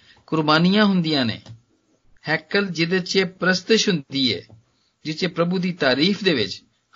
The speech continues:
ਹਮਦ ਦੇ ਗੀਤ ਗਾਏ ਜਾਂਦੇ ਨੇ, ਜਿਹਦੇ 'ਚ ਮਿੰਨਤ ਸਮਾਜਤਾਂ ਹੁੰਦੀਆਂ ਨੇ ਤੇ ਜਿਨ੍ਹਾਂ 'ਚ ਅਸੀਂ ਖੁਦਾਵੰਦ ਦੀ ਵਡਿਆਈ ਕਰਨੇ ਆ।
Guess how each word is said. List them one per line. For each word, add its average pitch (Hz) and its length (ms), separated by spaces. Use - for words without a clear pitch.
ਹਮਦ 202 260
ਦੇ 190 120
ਗੀਤ 147 300
ਗਾਏ 127 220
ਜਾਂਦੇ 156 320
ਨੇ, 92 140
ਜਿਹਦੇ 135 300
'ਚ 120 360
ਮਿੰਨਤ 135 340
ਸਮਾਜਤਾਂ 123 680
ਹੁੰਦੀਆਂ 104 380
ਨੇ 87 220
ਤੇ 107 440
ਜਿਨ੍ਹਾਂ 127 280
'ਚ 117 160
ਅਸੀਂ 110 280
ਖੁਦਾਵੰਦ 107 420
ਦੀ 104 100
ਵਡਿਆਈ 101 520
ਕਰਨੇ 90 540
ਆ। 78 220